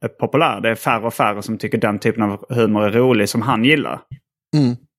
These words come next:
Speaker 1: Eh, och det, där lackade han.
Speaker 2: Ja, okej.
Speaker 1: <laughs> Då blev han så här, eh, s-,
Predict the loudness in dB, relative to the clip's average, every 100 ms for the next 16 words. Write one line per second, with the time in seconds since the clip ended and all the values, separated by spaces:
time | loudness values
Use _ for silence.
0 | _ _ _ _ _ _ _ -2 0 2
1 | 0 2 2 4 4 4 2 0 0 2
2 | 2 2 0 -2 -4 -2 -2 -4 -8 -10
3 | _ _ _ _ _ _ -12 0 4 4
4 | 2 -2 -6 -4 -4 -4 -2 0 2 0
5 | 0 -2 -2 -2 -2 -4 -4 -2 -2 -4
6 | -4 -6 -6